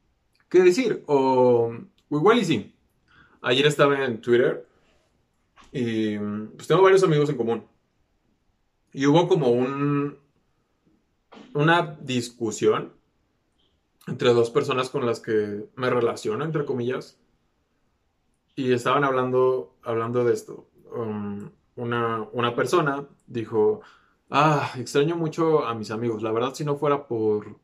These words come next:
por mis papás, ya a mí me valdría". Así, así lo puso, y se refería a esta situación de andar saliendo, porque, pues, la gente ya está saliendo, los cines ya están abiertos, creo que los antros también ya los van a abrir, y, y no nos engañemos, a-, al menos aquí en México, y yo,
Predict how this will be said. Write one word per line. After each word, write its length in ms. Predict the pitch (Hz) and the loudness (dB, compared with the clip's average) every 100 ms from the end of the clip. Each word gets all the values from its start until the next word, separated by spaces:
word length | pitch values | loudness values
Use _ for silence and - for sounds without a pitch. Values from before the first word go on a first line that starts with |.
| _ | _
por 120 | 117 | -8
mis 160 | 104 113 | -6 -8
papás, 560 | 95 127 147 - - _ _ _ _ _ _ _ _ _ _ _ _ | -8 -8 -8 -12 -20 _ _ _ _ _ _ _ _ _ _ _ _
ya 220 | - - 113 | -10 -4 -2
a 260 | 120 110 | -2 -2
mí 120 | 123 | 0
me 120 | 131 127 | 0 0
valdría". 560 | 104 107 107 - - _ _ _ | 0 -4 -6 -10 -14 _ _ _
Así, 200 | 131 135 | -6 0
así 200 | 160 165 | 2 4
lo 100 | 233 | 4
puso, 180 | 214 170 | 4 4
y 60 | 135 | 4
se 80 | |
refería 300 | 156 156 175 | 4 4 4
a 20 | 190 | 4
esta 140 | 214 | 2
situación 340 | 170 139 131 | 2 -2 -2
de 80 | 131 | -2
andar 220 | 131 127 | 0 -2
saliendo, 360 | 123 147 190 131 | 0 0 2 0
porque, 440 | 120 - 117 110 - _ _ _ _ _ | -2 0 0 0 -6 _ _ _ _ _
pues, 120 | 113 | -4
la 80 | 110 | -2
gente 300 | 135 170 294 | -2 -2 -2
ya 60 | 277 | -2
está 180 | 190 | -4
saliendo, 580 | 156 117 175 208 104 101 - | -4 -2 -2 -4 -6 -8 -10
los 200 | 113 107 | -8 -6
cines 260 | 185 311 165 | -8 -6 -6
ya 60 | |
están 160 | 123 113 | -6 -6
abiertos, 500 | 98 120 139 180 175 | -4 -4 -2 -4 -4
creo 140 | 160 | -6
que 80 | 135 | -6
los 140 | 107 | -6
antros 280 | 139 135 117 | -8 -8 -10
también 300 | 107 104 139 | -10 -10 -6
ya 60 | 135 | -6
los 260 | 110 - - | -6 -10 -10
van 220 | 113 127 | -8 -6
a 80 | 107 | -6
abrir, 460 | 98 190 233 233 - - - _ _ _ | -4 -4 -6 -10 -18 -20 -20 _ _ _
y, 760 | - 131 127 123 120 117 120 147 | -8 -4 -2 0 0 -2 -2 0
y 40 | |
no 100 | 220 | 0
nos 160 | 254 220 | 2 0
engañemos, 560 | 151 123 107 - - | 0 -2 -6 -10 -6
a-, 160 | 120 - | -6 -2
al 180 | 139 156 | 0 0
menos 180 | 208 170 | 0 -2
aquí 220 | 131 156 | -2 -2
en 100 | 147 | -2
México, 400 | 135 127 - 160 | -4 -6 -4 -2
y 60 | |
yo, 120 | 131 | -2